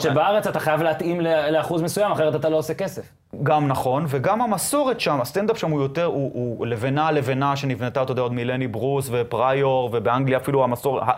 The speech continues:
Speaker 2: אם תלך להייד פארק, אתה תראה אנשים שאומרים דברים נורא מצחיקים, יש שם מישהו קבוע שמדבר על התנ״ך,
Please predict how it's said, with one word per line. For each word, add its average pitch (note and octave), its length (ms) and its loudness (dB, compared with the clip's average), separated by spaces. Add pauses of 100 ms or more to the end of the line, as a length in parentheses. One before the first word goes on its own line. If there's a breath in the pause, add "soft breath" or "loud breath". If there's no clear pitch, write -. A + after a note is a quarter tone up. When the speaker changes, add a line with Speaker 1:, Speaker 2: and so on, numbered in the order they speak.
(140)
Speaker 2:
אם A2+ 60 -10
תלך C#3+ 200 -2
להייד C3 320 -2
פארק, A#2 300 -4
אתה A2+ 100 -6
תראה C3 220 -4 (180)
אנשים C#3+ 400 -6 (280 loud breath)
שאומרים B2+ 260 -6
דברים D3+ 320 -4 (200 loud breath)
נורא B2 240 -2
מצחיקים, F3 500 -6
יש D3+ 60 -6
שם D#3+ 80 -6
מישהו D3+ 200 -6
קבוע C#3+ 320 -4
שמדבר C3 340 -4
על D#3 80 -2
התנ״ך, C3 640 -4